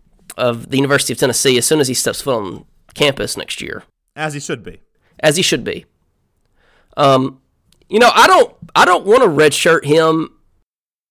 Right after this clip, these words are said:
Speaker 1: period, unless he is absolutely not ready right now, and he's the number seventy-four player in the class.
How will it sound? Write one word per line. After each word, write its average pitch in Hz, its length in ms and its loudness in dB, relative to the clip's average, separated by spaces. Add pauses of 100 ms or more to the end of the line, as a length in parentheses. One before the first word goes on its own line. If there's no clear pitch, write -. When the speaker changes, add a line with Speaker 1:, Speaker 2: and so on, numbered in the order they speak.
(640)
Speaker 1:
period, 170 540 6
unless 160 300 4
he 202 120 0
is 156 140 2
absolutely 196 640 2
not 160 240 2
ready 156 380 2
right 156 240 2
now, 135 320 2
and 127 200 -2
he's 170 200 0
the 170 80 -4
number 170 240 2
seventy-four 185 500 0
player 175 320 2
in 160 80 4
the 143 80 -2
class. 147 640 2